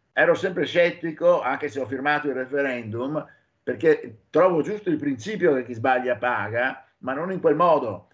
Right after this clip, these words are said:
Perché, ripeto, un magistrato che sbagli ripetutamente, eh, significa che non è in grado di fare il suo mestiere e va cacciato via.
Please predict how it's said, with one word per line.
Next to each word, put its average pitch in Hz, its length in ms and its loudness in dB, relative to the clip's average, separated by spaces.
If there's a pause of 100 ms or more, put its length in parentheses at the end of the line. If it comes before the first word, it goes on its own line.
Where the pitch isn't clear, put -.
(220)
Perché, 120 240 -4
ripeto, 151 480 4
un 135 60 0
magistrato 131 640 0
che 113 120 -8
sbagli 143 420 0
ripetutamente, 139 1300 -4
eh, 110 60 -10
significa 151 560 -2
che 131 160 -2
non 131 160 -2
è 135 60 0
in 143 40 0
grado 143 300 4
di 131 80 -2
fare 143 180 0
il 123 60 -8
suo 139 140 -4
mestiere 156 440 2
e 143 40 4
va 127 120 -2
cacciato 113 460 -6
via. 117 360 -2